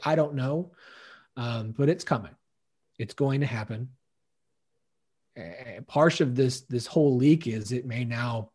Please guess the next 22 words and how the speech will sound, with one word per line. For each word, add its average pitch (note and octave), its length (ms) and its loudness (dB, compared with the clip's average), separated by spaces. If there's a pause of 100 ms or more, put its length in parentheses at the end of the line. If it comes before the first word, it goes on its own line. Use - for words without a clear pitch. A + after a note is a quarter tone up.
be A#2 140 -2
expedited A#2 520 -4
and G#2 80 -8
happen A#2 320 -8
sooner C#3 260 0
rather A#2 240 -2
than G2+ 220 -12
later. A2+ 260 -6
We G2 120 -10
can G2+ 120 -14
talk G2+ 240 -12
about G2+ 300 -10 (500)
who D#3+ 220 6
leaked A#2+ 280 -2
that G#2 160 -10
here G#2+ 120 -10
in G2 60 -12
a F#2 40 -12
minute G#2+ 240 -8
if F2+ 160 -18
you - 100 -18
want. E2 360 -20